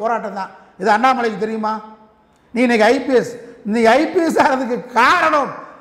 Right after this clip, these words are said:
அன்றைக்கு பெரியாரும் அண்ணாவும் ஆயிரத்தி தொள்ளாயிரத்தி ஐம்பதில் திராவிட முன்னேற்ற கழகமும் திராவிடர் கழகமும்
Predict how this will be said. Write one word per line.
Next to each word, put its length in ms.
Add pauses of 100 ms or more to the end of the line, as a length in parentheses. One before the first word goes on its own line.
(140)
அன்றைக்கு 340 (120)
பெரியாரும் 600
அண்ணாவும் 500 (400)
ஆயிரத்தி 260
தொள்ளாயிரத்தி 460
ஐம்பதில் 420 (420)
திராவிட 440
முன்னேற்ற 300 (100)
கழகமும் 380
திராவிடர் 500
கழகமும் 380